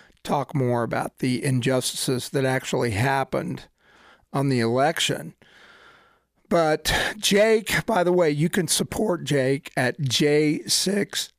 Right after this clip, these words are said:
Truth. He also has a documentary that you can watch that's called Freedom Isn't Free, January sixth, the first battle of the Second American Revolution.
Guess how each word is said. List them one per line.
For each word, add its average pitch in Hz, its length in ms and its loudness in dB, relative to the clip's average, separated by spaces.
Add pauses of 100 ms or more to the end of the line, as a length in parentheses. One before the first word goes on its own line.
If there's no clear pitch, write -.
(140)
Truth. 160 680 0 (240)
He 156 200 0
also 180 320 2
has 139 160 0
a 123 60 -4
documentary 143 840 0
that 123 140 -2
you 139 140 0
can 131 220 0
watch 117 420 -2
that's 135 260 -4
called 123 400 0
Freedom 180 580 0
Isn't 147 420 -2
Free, 180 520 2 (340)
January 156 560 0
sixth, - 400 0
the 143 80 0
first 143 380 -2
battle 127 440 0
of 131 140 -2
the 127 120 0
Second 139 600 -2 (100)
American 120 760 -2 (300)
Revolution. 139 880 0